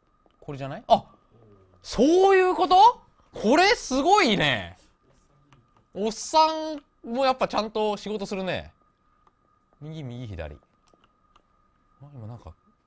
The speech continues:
なんか通ったか？おっさんがこっちに睨んでくるっていう。あ、待って、これ、はい。はい。怖い絵。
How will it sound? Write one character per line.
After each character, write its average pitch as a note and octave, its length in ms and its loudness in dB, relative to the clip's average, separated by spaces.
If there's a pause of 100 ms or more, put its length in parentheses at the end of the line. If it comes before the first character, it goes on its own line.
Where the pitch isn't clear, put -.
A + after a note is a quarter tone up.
(200)
な C3+ 80 -20
ん - 40 -20
か - 60 -20
通 D3+ 100 -18
っ C#3+ 80 -14
た - 120 -14
か？ D#2 220 -20 (1400)
お A2 120 -14
っ - 40 -16
さ - 460 -20
ん D#3 180 -14
が D3+ 80 -12
こ - 140 -12
っ C#3+ 120 -16
ち E3 140 -10
に B2 120 -6
睨 D3+ 120 -6
ん D3 80 -8
で G#2+ 80 -8
く - 100 -16
る F#2 60 -10
っ F2+ 40 -12
て - 120 -18
い - 40 -14
う。 - 40 -20
あ、 E2 160 -10 (100)
待 E2+ 120 -16
っ - 20 -20
て、 - 60 -20
こ B2 100 -14
れ、 B2 100 -14
は A#2 140 -20
い。 B2+ 60 -20 (640)
は F3+ 160 -6
い。 D3 80 -14 (320)
怖 G2+ 200 -8
い E2+ 40 -10
絵。 D2 160 -16